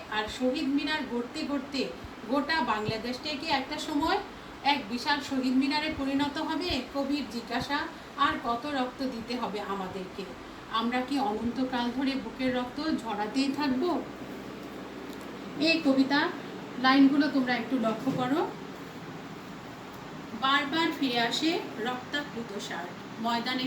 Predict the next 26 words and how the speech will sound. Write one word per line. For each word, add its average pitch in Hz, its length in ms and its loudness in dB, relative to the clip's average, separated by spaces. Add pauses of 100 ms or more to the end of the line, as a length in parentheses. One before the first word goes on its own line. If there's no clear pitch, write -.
ফিরে 185 180 -2
আসে, 180 300 -8 (560)
ব্যাপক 269 320 2 (100)
নিঃস্বর্গে 262 640 4
ফিরে 180 220 -2
আসে, - 260 -6 (500)
ফিরে 277 240 10
আসে 269 280 4 (100)
থমথমে 262 480 2
শহরের 233 540 2
প্রকাণ্ড 233 420 -2
চোয়ালে। 180 560 -4 (580)
অর্থাৎ 277 380 2
এখানে 277 480 4
লাইনে 226 380 2
লাইনে 262 300 4
বলা 220 180 0
হয়েছে 247 400 0
যে 269 220 2
বারবার 233 380 2 (100)
ফিরে 226 180 2
আসছে 214 300 -2
বাঙালির 214 540 -2
জীবনে 247 440 2 (400)
বিভিন্ন 302 380 10
আন্দোলন, 220 540 2